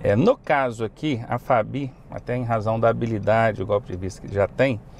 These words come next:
ela entrou e acertou num,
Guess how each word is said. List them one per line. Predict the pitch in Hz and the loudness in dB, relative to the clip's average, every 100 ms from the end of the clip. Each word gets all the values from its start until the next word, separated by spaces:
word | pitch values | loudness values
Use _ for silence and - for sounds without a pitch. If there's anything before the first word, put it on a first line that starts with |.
| - - - - | -18 -16 -16 -4
ela | - 156 170 | 2 2 2
entrou | - 196 156 135 175 208 269 - | -2 -6 -6 -4 2 6 6 2
e | 214 214 | -4 0
acertou | 208 - - 180 - - 196 - - | 0 -2 -2 -2 -2 2 4 4 -2
num, | 190 214 | -6 -6